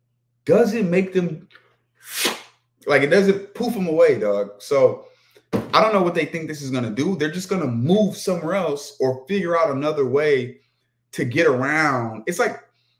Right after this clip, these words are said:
I remember one of my teachers told me they were working on cancer. And the reason why cancer was so hard to beat,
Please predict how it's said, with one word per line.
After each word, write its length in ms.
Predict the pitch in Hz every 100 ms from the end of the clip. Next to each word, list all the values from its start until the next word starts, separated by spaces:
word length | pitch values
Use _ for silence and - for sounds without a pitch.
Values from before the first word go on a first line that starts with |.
| _
I 60 | 165
remember 260 | 214 196
one 140 | 170 160
of 40 |
my 80 | 143
teachers 320 | 131 165 131
told 160 | - 127
me 80 | 123
they 80 |
were 160 | 120 107
working 300 | 120 123 117
on 160 | 101 98
cancer. 420 | 117 107 - -
And 100 | 101
the 60 |
reason 220 | 131 170 151
why 100 | 139
cancer 460 | - 139 139 131
was 200 | 113 -
so 260 | 127 123 110
hard 380 | 120 120 110 101
to 60 |
beat, 400 | 98 107 117 98